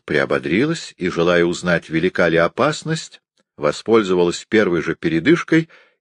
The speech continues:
и выглянула из бойницы. К этому ее побудила и внезапно наступившая непонятная тишина, ибо для человека, если ему что-либо угрожает, самое страшное — неизвестность.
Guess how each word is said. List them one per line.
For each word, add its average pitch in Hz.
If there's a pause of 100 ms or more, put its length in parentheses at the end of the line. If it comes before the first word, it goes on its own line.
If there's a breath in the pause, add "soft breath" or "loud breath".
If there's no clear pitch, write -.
и 160
выглянула 110
из 85
бойницы. 76 (600)
К -
этому 131
ее 113
побудила 101 (760 loud breath)
и 90
внезапно 95
наступившая 113
непонятная 107
тишина, 117 (640)
ибо 98
для 87
человека, 92 (300)
если 78
ему 85
что-либо 85
угрожает, 78 (360 soft breath)
самое 113
страшное — 92 (280)
неизвестность. 67